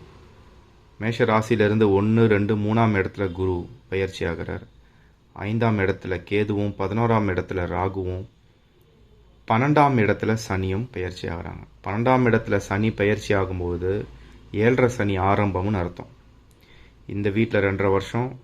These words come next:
மேஷ ராசியிலேயே ரெண்டரை வருஷம், ரிஷப ராசியில ரெண்டரை வருஷம். இந்த ரெண்டரை, ரெண்டரை, ரெண்டரை, இந்த ஏழரை வருஷம்தான் மேஷ ராசிக்கு ஏழரை சனி நம்ம சொல்றது.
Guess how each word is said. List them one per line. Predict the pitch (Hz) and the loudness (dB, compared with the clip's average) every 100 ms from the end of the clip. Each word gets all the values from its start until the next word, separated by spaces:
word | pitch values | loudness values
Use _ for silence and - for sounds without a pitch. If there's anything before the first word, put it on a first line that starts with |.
| - | -14
மேஷ | 98 104 113 113 | -6 -4 0 0
ராசியிலேயே | 95 101 110 117 107 110 | 2 2 2 0 4 4
ரெண்டரை | 98 98 95 | 4 2 2
வருஷம், | 92 - 135 110 | 0 -4 -4 -2
ரிஷப | 92 113 107 | -2 -4 -2
ராசியில | 101 92 101 | -2 -2 -4
ரெண்டரை | 92 92 92 | -4 -4 -6
வருஷம். | 87 - - - - - - | -6 -10 -12 -16 -20 -20 -12
இந்த | 98 95 | -6 -2
ரெண்டரை, | 95 107 113 127 | 0 2 4 4
ரெண்டரை, | 110 107 107 104 | 4 2 2 2
ரெண்டரை, | 98 98 101 - | 0 0 0 0
இந்த | 104 98 | -2 0
ஏழரை | 98 107 117 113 | 2 2 4 4
வருஷம்தான் | 104 104 120 110 120 147 - - - - | 2 0 0 2 2 0 -6 -18 -20 -12
மேஷ | 101 107 - | -8 -6 -2
ராசிக்கு | 107 101 - 104 123 | 0 0 -2 -6 -2
ஏழரை | 110 95 98 92 92 - - - - | 0 0 0 -2 -4 -10 -20 -20 -20
சனி | - - 95 95 | -16 -8 -6 -6
நம்ம | 95 90 | -6 -8
சொல்றது. | - 85 87 | -10 -10 -12